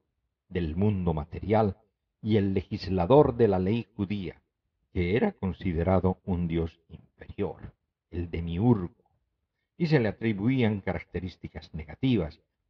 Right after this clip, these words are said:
como la ira y la venganza. Por otro lado, el Dios del Nuevo Testamento,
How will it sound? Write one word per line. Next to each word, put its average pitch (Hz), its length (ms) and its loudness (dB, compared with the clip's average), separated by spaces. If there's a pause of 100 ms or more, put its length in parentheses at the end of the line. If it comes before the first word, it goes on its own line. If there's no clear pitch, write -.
como 87 240 -2
la 71 240 -6
ira 101 480 -2
y 78 60 -10
la - 100 -16
venganza. 82 680 -6 (1400)
Por 113 160 4
otro 127 240 0
lado, 117 360 0 (560)
el 82 220 -6
Dios 127 300 0
del 92 160 0
Nuevo 87 260 0
Testamento, 90 720 -8